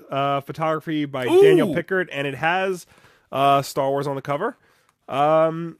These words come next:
Speaker 2: Ooh.
Speaker 1: forward by Simon Pegg, afterward by Kevin Smith.
Speaker 2: Give me this.
Speaker 1: And it looks like it's more than just Star Wars. They got other, uh, other stuff in there.
Speaker 2: Ooh. Ooh.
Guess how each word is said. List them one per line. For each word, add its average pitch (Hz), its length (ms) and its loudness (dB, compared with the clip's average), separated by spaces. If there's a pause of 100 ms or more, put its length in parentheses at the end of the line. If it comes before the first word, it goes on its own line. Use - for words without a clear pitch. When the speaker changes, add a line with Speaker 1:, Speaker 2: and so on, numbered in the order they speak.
Speaker 2:
Ooh. 294 560 0 (640)
Speaker 1:
forward 247 400 2
by 262 100 2
Simon 247 400 -4
Pegg, 226 380 -4
afterward 220 520 -6
by 208 100 -8
Kevin 214 280 -18
Smith. - 300 -18
Speaker 2:
Give 294 120 -4
me 294 60 -4
this. 120 460 -8
Speaker 1:
And 151 80 0
it - 20 2
looks 190 140 0
like 208 100 0
it's 160 100 -4
more 175 200 0
than 160 100 -4
just 147 160 -8
Star 151 240 -2
Wars. 123 200 -6
They 131 80 -12
got 127 200 -12
other, 123 320 -6
uh, 117 280 -6 (1800)
other 117 180 -6
stuff - 280 -12
in 101 60 -16
there. 98 260 -8 (1080)
Speaker 2:
Ooh. 220 460 -18 (2000)
Ooh. 202 340 -20